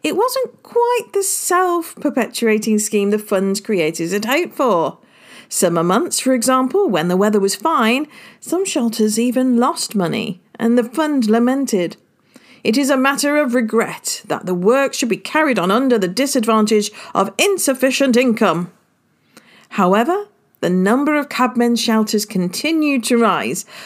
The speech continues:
although it's unclear exactly how many there were at the height of their popularity.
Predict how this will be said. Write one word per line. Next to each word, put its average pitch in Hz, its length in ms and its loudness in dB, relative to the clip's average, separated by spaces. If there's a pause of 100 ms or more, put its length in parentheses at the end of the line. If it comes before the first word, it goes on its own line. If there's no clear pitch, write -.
(120)
although 339 260 0
it's 392 160 -2
unclear 349 480 0
exactly 247 420 -2
how 320 320 0
many 202 300 0
there 190 140 2
were 190 540 2
at - 200 -2
the - 220 -8
height 202 260 0
of 190 80 0
their 170 180 0
popularity. 190 1000 -2